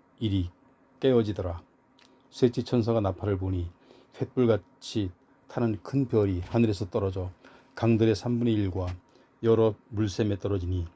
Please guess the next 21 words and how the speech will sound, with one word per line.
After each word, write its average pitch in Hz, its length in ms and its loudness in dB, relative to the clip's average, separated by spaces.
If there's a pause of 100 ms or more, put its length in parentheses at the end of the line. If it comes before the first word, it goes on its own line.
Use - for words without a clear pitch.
(360)
이 117 200 0
별 113 560 2
이름은 95 480 -2 (220)
쑥이라. 101 520 -6 (800)
물들의 120 320 4
삼분의 123 420 0
일이 104 340 0 (120)
쑥이 135 380 -4
되매 92 340 -4 (640)
그 113 340 2 (180)
물들이 113 360 0
쓰게 127 340 2
됨을 104 480 0
인하여 95 420 -2 (120)
많은 107 340 0
사람이 101 300 -2
죽더라. 92 420 -12 (920)
넷째 110 500 0
천사가 107 460 0
나팔을 98 320 0
보니 92 280 -2